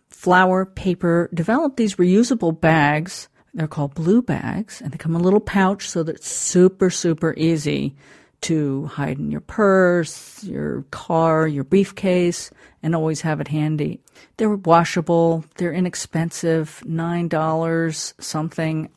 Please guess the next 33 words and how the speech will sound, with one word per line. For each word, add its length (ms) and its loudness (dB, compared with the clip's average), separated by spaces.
But 140 4
they 120 4
also 340 2
donate 440 4
money 300 2
to 180 -10
Ocean 320 0
Conservancy 720 -2
because 880 -4
plastic 600 -4
bags 420 0
are 160 -4
like 240 -2
a 80 -2
plague 800 4
on 240 0
our 260 0
ocean, 560 -2
harming 600 4
sea 380 2
life. 520 -4
Uh, 380 -2
really 340 4
just 260 -4
doing 320 2
a 80 -4
lot 220 4
more 120 2
destruction 600 0
than 100 0
you 80 -2
can 140 -6
imagine. 580 -2